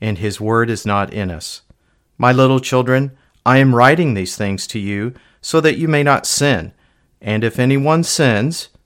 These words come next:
we have an advocate with the Father, Jesus Christ the righteous.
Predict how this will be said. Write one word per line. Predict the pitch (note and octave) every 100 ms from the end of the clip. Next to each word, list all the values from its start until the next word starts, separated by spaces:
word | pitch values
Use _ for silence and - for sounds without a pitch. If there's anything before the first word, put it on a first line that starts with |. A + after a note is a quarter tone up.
| _
we | A#2+ B2+
have | B2 A#2
an | A#2+ A#2
advocate | - A#2 B2 B2 C#3 -
with | C3+
the | C#3+
Father, | - A2+ G2 G2 G2 F#2+ _ _ _ _ -
Jesus | A2+ A2+ B2 C3+ -
Christ | - A2 G#2 -
the | G2+
righteous. | F#2 F2 F2 - - -